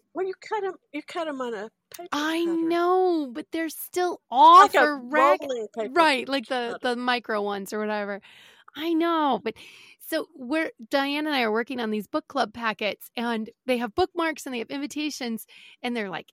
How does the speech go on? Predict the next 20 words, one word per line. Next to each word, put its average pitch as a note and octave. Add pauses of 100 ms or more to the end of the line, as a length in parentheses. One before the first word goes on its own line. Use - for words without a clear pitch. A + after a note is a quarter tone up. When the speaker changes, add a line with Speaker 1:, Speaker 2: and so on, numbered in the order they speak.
(120)
Speaker 2:
eight C#4
to C4+
a C4+
page C4+
or B3+
whatever. C#4 (580)
And C4 (460)
I B3
laminate C#4
them, G3+ (320)
and B3
then A#3+
we D4
were D4+
cutting C#4+
'em E4
with D#4+
the, D4 (100)
with B3+
the, G#3+